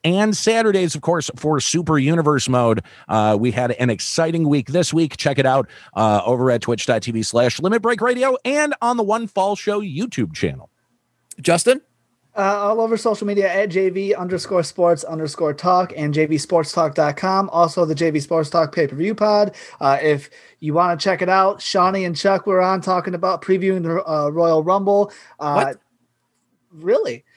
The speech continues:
Speaker 3: Face, uh, uh, listen, it, it, it was fun, you have to admit. Uh, on Facebook, Twitter at P V, P P V underscore pod,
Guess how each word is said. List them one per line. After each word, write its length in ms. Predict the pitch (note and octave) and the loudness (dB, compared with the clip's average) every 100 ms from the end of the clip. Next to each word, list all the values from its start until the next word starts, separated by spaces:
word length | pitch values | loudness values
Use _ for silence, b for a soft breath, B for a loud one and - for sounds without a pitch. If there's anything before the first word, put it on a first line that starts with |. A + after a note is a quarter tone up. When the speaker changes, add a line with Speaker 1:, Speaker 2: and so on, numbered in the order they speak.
| b | b
Speaker 3:
Face, 380 | - G#3 G#3 G#3 | -4 2 2 0
uh, 40 | D#3 | -8
uh, 280 | D3+ F#3 G#3 G#3 | -2 0 0 0
listen, 440 | A3 - B2 A2 - _ - | 2 2 -4 -10 -18 _ -6
it, 120 | E3+ F3+ | -6 -2
it, 220 | G3 G3 | -4 0
it 40 | F#3+ | 4
was 220 | G#3 G3+ | 4 2
fun, 340 | - A3 B2+ | 0 0 0
you 140 | C#3 E3 | 0 2
have 100 | F3 | 2
to 100 | F#3+ | 0
admit. 480 | F3 F3 F3 A#2 - B B B - | 0 -2 -4 -4 -6 B B B 0
Uh, 260 | E3 D3 C3 _ - | 2 2 -4 _ -2
on 180 | G#3 G#3+ | 0 2
Facebook, 480 | G#3+ G#3 G#3 G3+ G3+ | 2 2 2 0 2
Twitter 280 | G#3+ G#3 | 0 2
at 240 | G#3 G3+ - | 2 0 0
P 100 | F#3+ | -2
V, 260 | F3+ G3+ - | 0 -2 -4
P 180 | G#3+ | -4
P 100 | G#3 | -2
V 180 | F#3 F#3+ | 0 2
underscore 420 | F3+ E3 - E3+ D3 | 0 -2 -2 -2 0
pod, 380 | F#3 F3+ F3 | 2 2 2